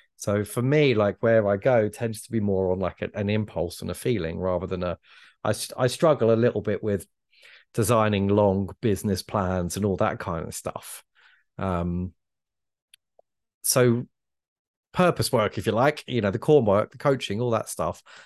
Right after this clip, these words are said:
that's kind of where I go. It's usually based on an intuition. On a more practical level, there are bills to pay on a monthly basis.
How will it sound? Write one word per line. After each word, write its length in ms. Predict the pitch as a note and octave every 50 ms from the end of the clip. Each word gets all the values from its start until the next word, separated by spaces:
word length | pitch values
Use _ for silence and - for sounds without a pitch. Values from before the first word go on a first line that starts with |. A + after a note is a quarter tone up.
| _ _
that's 220 | - B2 - - -
kind 260 | - - A#2 G#2 G2+
of 80 | F#2+ -
where 180 | G#2+ G2 F#2
I 60 | G2
go. 240 | F#2 - A#2+ G#2 F#2+
It's 160 | F#2 F#2 -
usually 260 | - A2 G#2+ G#2+ G#2 F2+
based 300 | - G2 F#2+ F#2 - -
on 80 | F#2+
an 140 | F#2 F#2 F#2+
intuition. 720 | F2+ F2 - - F#2 F#2+ - - - - E2+ F#2 A#2 A#2+ - - - - - -
On 100 | C3+ A#2+
a 20 | A2+
more 160 | A2 A2 G#2
practical 640 | - - - - F#2 F#3 G3 - A3 F3 - B2 G#2+
level, 640 | F#2 F2 E2+ E2+ E2 E2+ F2+ G2+ A#2+ C3 B2 - _ _ _ _ _ _ _ _ _ _ _ _ -
there 100 | A#2 G#2
are 80 | F#2+ F2+
bills 240 | - G#2+ G#2+ G2+ -
to 60 | -
pay 120 | - G2
on 100 | F#2+ F2+
a 40 | F2+
monthly 280 | F#2 F#2+ F2 - - F#2
basis. 720 | - F#2 F#2+ F#2 - - F#2 - - - - - - -